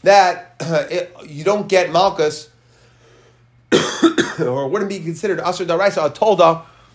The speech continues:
that is not listed when it comes to Shemitah. That was one way. The second way now is what we're saying is like this. It was a Havamina that you would get Malkus on, on Charisha. Sorry, there's a, uh, Havamina that you would get Malchus on Tosefes Shvius.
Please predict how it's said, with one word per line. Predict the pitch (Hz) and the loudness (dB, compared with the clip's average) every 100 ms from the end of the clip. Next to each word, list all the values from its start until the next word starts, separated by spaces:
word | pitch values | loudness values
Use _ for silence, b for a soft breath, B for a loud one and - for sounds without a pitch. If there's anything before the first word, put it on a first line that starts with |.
| b _ _ - | b _ _ -4
that | 151 | -2
is | 143 127 | -2 0
not | 175 147 | 0 2
listed | 175 175 156 | -2 -2 -2
when | 139 | -4
it | 127 | -2
comes | 135 123 | -4 -4
to | 110 | -10
Shemitah. | 117 110 131 156 - - | -8 -4 -4 -4 -12 -2
That | 170 | -2
was | 139 | 2
one | 139 131 | 0 2
way. | 135 202 B B | 0 -2 B B
The | 143 | 0
second | 254 262 262 | 2 2 2
way | 226 | 2
now | 208 220 202 | 2 2 2
is | 180 | 0
what | 185 | -2
we're | 185 | -2
saying | 185 233 | -2 -2
is | 196 | -2
like | 185 | -2
this. | 123 - | -4 -8
It | |
was | 165 | -6
a | 151 | -2
Havamina | 156 247 220 202 185 | 2 2 0 -2 -2
that | 170 180 | -4 -4
you | |
would | 190 170 | -4 -2
get | 160 | -2
Malkus | 156 196 196 170 - - | 4 4 4 0 -2 -2
on, | 190 202 180 165 151 131 B B B B B - | 2 4 6 4 2 -4 B B B B B 2
on | 202 190 175 160 147 127 | 6 6 6 6 2 -2
Charisha. | - 165 139 123 120 135 160 - _ _ _ _ - - | -6 -4 -4 -6 -6 -4 -4 -6 _ _ _ _ -20 -6
Sorry, | 175 143 110 | 0 0 0
there's | 160 | -2
a, | 160 156 156 | -2 -2 2
uh, | 156 143 143 B - | 4 4 0 B 0
Havamina | 233 208 196 | 0 0 -4
that | 175 180 | -4 -6
you | 196 | -6
would | 180 | -2
get | 170 | -2
Malchus | 170 202 190 175 | 0 -2 -2 -8
on | - 180 170 | -4 -2 -2
Tosefes | 165 170 170 165 139 - - | -4 -6 -4 -4 -6 -10 -10
Shvius. | 131 117 196 269 - | -10 -2 -2 -2 -10